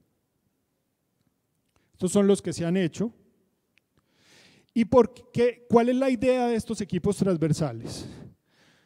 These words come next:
Los equipos transversales se conformaron sencillamente con la idea de,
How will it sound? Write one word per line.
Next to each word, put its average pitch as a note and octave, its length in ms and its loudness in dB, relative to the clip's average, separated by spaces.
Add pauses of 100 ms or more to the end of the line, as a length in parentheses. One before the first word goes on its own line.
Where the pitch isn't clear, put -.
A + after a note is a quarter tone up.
Los F#3 180 4
equipos A3 380 2
transversales G3 800 4
se - 320 -2
conformaron F#3 640 2
sencillamente G3+ 680 0
con G3+ 160 -2
la E3+ 100 2
idea F#3 540 2
de, E3+ 580 0